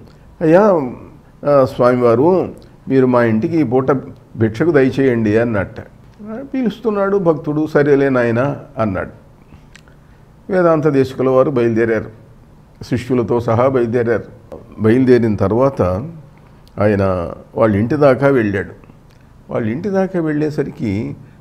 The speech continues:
ఆ ఇంటికి ఆ యజమాని ఏం చేశాడనంటే, ఆ ఇంటి గడప మరీ ఎత్తుగా లేదు, ఏదో సుమారైన ఎత్తుగా ఉంది.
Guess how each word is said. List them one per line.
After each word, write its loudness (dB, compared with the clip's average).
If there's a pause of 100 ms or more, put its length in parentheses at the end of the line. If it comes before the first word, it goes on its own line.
(140)
ఆ -2
ఇంటికి -2
ఆ 0
యజమాని 0
ఏం -4
చేశాడనంటే, -4 (580)
ఆ 0
ఇంటి -4
గడప -2 (480)
మరీ 2
ఎత్తుగా 4
లేదు, 0 (120)
ఏదో 0
సుమారైన 0
ఎత్తుగా 0
ఉంది. -4